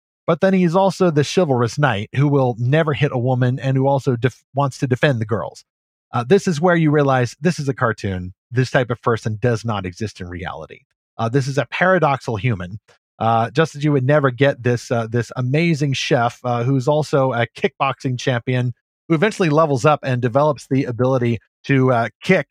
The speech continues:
uh, so magically that he can actually kick against the air and effectively fly. Like,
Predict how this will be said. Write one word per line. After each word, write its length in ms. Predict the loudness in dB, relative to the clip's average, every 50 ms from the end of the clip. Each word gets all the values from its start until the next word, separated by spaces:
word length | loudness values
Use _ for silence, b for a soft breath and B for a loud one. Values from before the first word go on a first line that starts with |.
| -8 -4 -2
uh, 160 | -2 -2 -2
so 280 | -4 -2 0 0 2
magically 500 | 2 2 0 0 0 -2 -4 -4 -4 -4
that 180 | -2 -2 -2 -2
he 80 | -2 -2
can 160 | -2 -2 -2
actually 280 | -2 -4 -4 -6 -8
kick 220 | -6 -6 -6 -6 -6
against 300 | -6 -4 -4 -4 -4 -6
the 160 | -2 0 0
air 220 | 2 2 0 0 0
and 120 | -2 -2
effectively 420 | -2 -2 -2 -2 -2 -2 -4 -4 -4
fly. 400 | -2 0 2 2 4 2 2 0
Like, 200 | -2 -4 -8